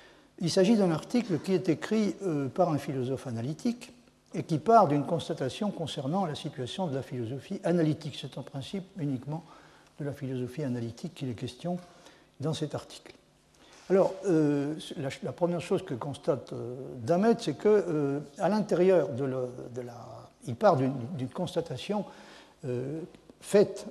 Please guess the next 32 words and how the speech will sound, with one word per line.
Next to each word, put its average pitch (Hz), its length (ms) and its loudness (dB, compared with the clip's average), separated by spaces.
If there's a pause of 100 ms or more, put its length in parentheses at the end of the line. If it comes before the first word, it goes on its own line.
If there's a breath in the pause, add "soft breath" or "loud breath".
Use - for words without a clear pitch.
(100)
euh, 139 100 2
à 139 60 2
propos 160 280 4
de 131 60 8
la 131 80 2
situation 160 460 -2
de 139 60 0
la 135 80 0
philosophie 127 440 -4
analytique, 147 480 2
à 156 60 6
l'intérieur 175 400 6
de 135 80 2
laquelle 139 320 2
on 160 100 2
peut 208 240 0
observer 156 640 0 (420 loud breath)
qu'il 160 160 0
s'est - 240 0
établi 165 420 4
à 147 40 8
un 139 40 6
moment 135 260 4
donné 202 520 2
un 185 140 0
contraste 151 640 -2
particulièrement 160 800 -2
frappant - 400 0
entre 160 260 -2
deux 156 220 4
camps 196 240 -2
opposés, 131 440 0